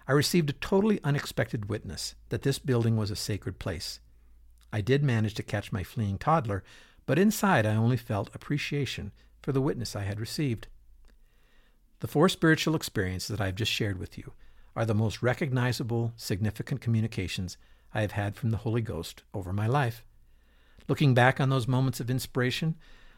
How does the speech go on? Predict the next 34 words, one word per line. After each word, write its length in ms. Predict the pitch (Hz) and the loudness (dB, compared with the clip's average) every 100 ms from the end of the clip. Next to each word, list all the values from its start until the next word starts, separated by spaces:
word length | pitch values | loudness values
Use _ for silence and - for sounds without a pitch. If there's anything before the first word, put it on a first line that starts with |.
| - | 0
I 80 | 123 | 4
recognize 560 | 160 180 180 165 160 | 6 6 4 4 4
that 80 | 151 | 2
my 140 | 120 | 0
witnesses 480 | 107 127 - - 175 | 2 0 -2 -4 -2
of 80 | 170 | -2
the 80 | - | -2
Holy 260 | 135 120 | -2 0
Ghost 440 | 117 92 85 - - | 0 -4 -8 -12 -6
were 120 | 139 | 0
not 240 | 127 110 101 | 2 2 0
actually 340 | 107 - 120 | -4 -2 0
messages 500 | 104 98 - 98 98 | 0 -2 -4 -6 -8
to 120 | - | -4
my 120 | 110 113 | -2 -2
brain. 440 | 131 135 104 104 - - _ - - - - | 0 0 0 -4 -10 -20 _ -20 -20 -20 -6
They 120 | 135 | 0
were 100 | 123 | 2
messages 500 | 117 135 - 139 143 | 4 2 0 -2 -2
to 140 | - 120 | -4 -2
my 120 | 104 | 0
entire 400 | 104 - 113 104 | -2 0 0 0
being, 400 | 104 104 82 90 - - _ - | -2 -2 -4 -10 -16 -20 _ -10
always 340 | - 104 147 170 | -4 -2 0 -2
accompanied 540 | - 165 - 98 95 | 0 0 0 -2 -2
by 140 | 98 | -4
emotion. 580 | 104 107 120 117 92 90 - - - - _ _ _ _ - - | -2 0 0 -2 -6 -10 -16 -20 -20 -20 _ _ _ _ -20 -2
In 120 | 123 | 0
the 60 | 131 | 2
four 220 | 170 185 | 6 6
promptings 540 | - 151 139 - 135 | 6 2 4 2 0
I 100 | 107 | 2
have 140 | 104 107 | 0 -2
received, 480 | 123 - 71 - | -6 -8 -10 -14